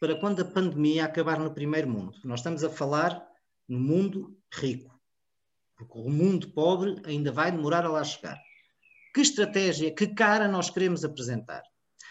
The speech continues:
Queremos apresentar a miserável cara que Madrid está a apresentar neste momento, em que é o, o, o bar, é, é o cabaré da Europa ao fim de semana?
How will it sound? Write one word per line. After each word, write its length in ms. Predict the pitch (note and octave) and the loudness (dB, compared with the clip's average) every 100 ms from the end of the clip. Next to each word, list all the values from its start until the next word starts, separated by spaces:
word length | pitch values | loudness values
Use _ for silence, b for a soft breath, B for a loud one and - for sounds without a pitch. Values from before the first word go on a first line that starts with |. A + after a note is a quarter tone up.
| B | B
Queremos 300 | - B3 G3+ | 2 4 4
apresentar 560 | G#3+ G#3+ F#3 F#3+ F#3+ F3+ | 2 2 -2 0 2 2
a 60 | |
miserável 520 | F3+ F3 E3 E3+ D#3+ D#3 | 0 0 2 2 2 -2
cara 340 | D3+ E3 D#3 | 2 2 2
que 140 | D3 D3+ | 0 -2
Madrid 300 | D3 C#3+ D3 | -2 0 0
está 160 | D3 | 0
a 20 | C#3 | -2
apresentar 480 | C#3 C#3 C3 C#3 | -2 -4 0 0
neste 260 | C3+ B2+ - | 0 -4 -6
momento, 340 | A#2+ C3+ D3+ _ _ _ _ _ _ - | -4 -4 -8 _ _ _ _ _ _ -4
em 180 | D3 | -2
que 240 | D3 D3+ E3 | 0 2 6
é 280 | F3 E3+ - | 6 4 -2
o, 280 | C#3+ C#3+ D3 D3+ | -4 -2 -2 -4
o, 480 | C3 B2+ B2+ C3+ | -2 -2 -4 -4
o 40 | B2 | 0
bar, 420 | D3+ E3+ D#3 C3 | 4 4 2 -2
é, 260 | B2 C#3+ D3+ | -4 -2 0
é 60 | |
o 120 | D3 D3 | 0 4
cabaré 640 | F3+ E3 D3 D3 D#3+ D3 | 4 4 4 6 4 4
da 120 | D3 | 2
Europa 680 | C#3+ C3 D3+ D#3 D#3 B2 - _ | 0 2 2 2 -2 -8 -10 _
ao 100 | C3+ | -8
fim 160 | - D#3+ | -4 -4
de 80 | D3 | -4
semana? 500 | B2+ B2 D#3 A#2+ | -4 -2 -4 -6